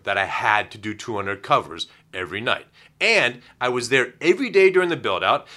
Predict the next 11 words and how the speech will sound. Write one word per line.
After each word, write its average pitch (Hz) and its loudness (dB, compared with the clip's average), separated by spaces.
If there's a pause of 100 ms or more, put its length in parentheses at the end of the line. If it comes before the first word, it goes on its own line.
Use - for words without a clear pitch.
(120)
'cause 113 0
the 113 -4
G 127 -4
C's 220 -4
there 95 -2 (260)
and, 123 -4
and, 123 -8 (120)
and 117 -6
there's 113 -2
design 143 0
build. 92 -2